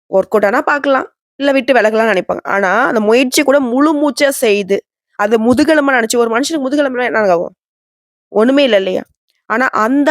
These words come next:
மாதிரி செயல்பட்டு வெற்றி அடையக்கூடியவங்க தான் இவங்க. ஒரு இலக்க முடிவு பண்ணிட்டாங்க அப்படின்னாக்கா, அதுல இருந்து பின்வாங்க மாட்டாங்க. எவ்வளவு கஷ்டம் வேணா அந்த இலக்கை நோக்கி பயணிக்கிறப்ப வந்தாலும் சரி, கொஞ்சம் கூட பிசிறு தட்டாம முன்ன நோக்கி போயிட்டே இருப்பாங்க.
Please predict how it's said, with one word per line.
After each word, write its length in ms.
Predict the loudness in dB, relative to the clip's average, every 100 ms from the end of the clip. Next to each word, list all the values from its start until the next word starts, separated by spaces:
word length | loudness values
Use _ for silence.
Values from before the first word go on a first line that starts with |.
| 2
மாதிரி 360 | 2 2 0 0
செயல்பட்டு 680 | 0 0 0 -2 -2 -4 0
வெற்றி 320 | 0 0 0 0
அடையக்கூடியவங்க 560 | 2 2 2 2 2 2
தான் 100 | 0
இவங்க. 140 | -2 _ _ _ 0
ஒரு 160 | 2 2
இலக்க 280 | 2 2 0 -2 _ -6
முடிவு 240 | -2 -2 -2
பண்ணிட்டாங்க 400 | -2 0 0 0
அப்படின்னாக்கா, 440 | -2 -4 -2 -2 -2
அதுல 260 | -2 0 0
இருந்து 180 | 0 -2
பின்வாங்க 440 | -4 -2 0 0 0
மாட்டாங்க. 360 | -2 -4 -8 -12 _ _ _ _ _ _ _ _
எவ்வளவு 560 | 0 0 2 2 2 2 -2 -6
கஷ்டம் 380 | -6 -6 -4 -4
வேணா 180 | -2 -2
அந்த 180 | -2 -2
இலக்கை 340 | -2 -2 -2 -2
நோக்கி 240 | 0 0
பயணிக்கிறப்ப 540 | -2 0 0 0 0 0
வந்தாலும் 500 | -2 0 0 0 -4
சரி, 160 | -10 _ _ _ _ _ _ _ _ _ 0
கொஞ்சம் 320 | 2 4 2
கூட 100 | 2
பிசிறு 320 | 0 0 0
தட்டாம 420 | 0 0 0 0
முன்ன 340 | -2 0 0 2
நோக்கி 280 | 2 0 -2
போயிட்டே 380 | 0 -2 2 2
இருப்பாங்க. 300 | 2 -2 -10